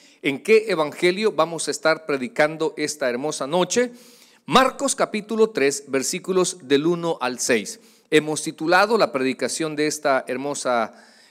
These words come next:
de este hermoso momento, "El Señor obra por amor, no para agradar a la gente".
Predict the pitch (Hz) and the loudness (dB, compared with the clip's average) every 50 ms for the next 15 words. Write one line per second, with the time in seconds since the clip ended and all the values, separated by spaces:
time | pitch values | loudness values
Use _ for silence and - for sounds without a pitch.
0 | _ _ - 147 160 160 - 170 156 165 170 165 - 160 147 143 147 175 180 175 | _ _ -2 -2 -2 0 -2 -4 0 0 0 0 0 -4 -4 -4 0 0 0 0
1 | 175 175 247 269 262 - - - - - _ _ _ _ _ - 175 175 175 - | 2 2 2 2 2 -2 -12 -20 -20 -20 _ _ _ _ _ 0 0 2 2 2
2 | - 175 185 196 220 233 240 240 240 240 240 233 233 - 185 175 170 170 190 214 | 2 2 2 4 4 6 8 8 8 6 4 2 2 2 4 4 4 6 6 6
3 | 208 175 135 120 - - - 127 127 139 156 170 190 214 208 208 208 202 190 180 | 6 6 4 2 -4 -10 -14 -10 -8 -6 -2 0 0 0 0 2 2 4 4 4
4 | 160 165 160 160 160 185 185 180 180 170 165 147 143 196 180 160 143 123 - 98 | 2 2 2 2 4 4 4 4 4 2 2 2 4 2 2 2 0 -4 -8 -12
5 | 92 | -16